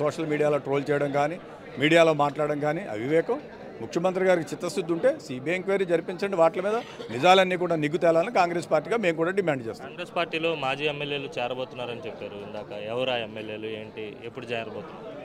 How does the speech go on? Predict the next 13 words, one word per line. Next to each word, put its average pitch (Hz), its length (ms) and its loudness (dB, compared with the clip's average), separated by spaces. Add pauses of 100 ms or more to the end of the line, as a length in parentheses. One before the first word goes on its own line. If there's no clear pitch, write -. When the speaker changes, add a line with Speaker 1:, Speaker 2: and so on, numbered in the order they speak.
(140)
Speaker 1:
చేరినప్పుడు 190 400 4
నేను 170 160 0
చెప్తాను 135 360 -2
మీకు, 123 200 -6
త్వరలోనే 160 420 0
చేరతారు, 147 460 2
చేరేటప్పుడు 135 560 -2
మీకు 113 420 -8
చెప్పడం 107 220 -6
జరుగుతుంది. 92 180 -10
Speaker 2:
చివరిగా 170 280 -6
ఒక 147 140 -6
విషయం, 123 320 -8